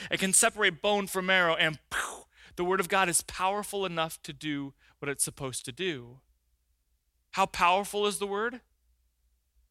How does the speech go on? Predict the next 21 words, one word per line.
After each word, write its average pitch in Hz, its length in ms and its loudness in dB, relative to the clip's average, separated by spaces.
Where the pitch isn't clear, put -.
Well, 226 120 4
when 208 80 2
we 214 80 2
go 220 100 6
all 226 220 4
the 226 60 2
way 220 40 6
back 220 260 2
to 202 60 -8
the 180 80 -2
beginning 196 380 -2
of 165 80 -4
Scripture, 180 400 -4
what 196 80 -2
do 202 80 -2
we 180 80 -2
see? 185 400 -2
That 175 180 -2
the 185 80 0
same, 294 720 2
that 196 160 6